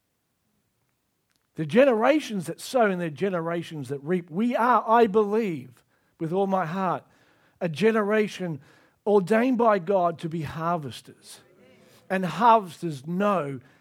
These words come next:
how to celebrate and rejoice. And the problem is, if you're in the wrong season, you'll miss your moment.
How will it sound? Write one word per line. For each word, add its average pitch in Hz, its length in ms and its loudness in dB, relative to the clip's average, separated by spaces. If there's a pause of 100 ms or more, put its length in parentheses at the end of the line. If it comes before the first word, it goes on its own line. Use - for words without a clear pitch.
how 190 160 0
to 151 120 -8
celebrate 196 800 0 (260)
and 175 120 -4
rejoice. 160 840 -8 (420)
And 180 100 -2
the 196 80 2
problem 247 400 2
is, 220 160 0
if 208 180 -6
you're 196 160 -2
in 202 120 -2
the 175 100 0
wrong 220 380 0
season, 233 580 -2
you'll 170 240 -2
miss 175 320 -6
your 185 180 -4
moment. 165 480 -4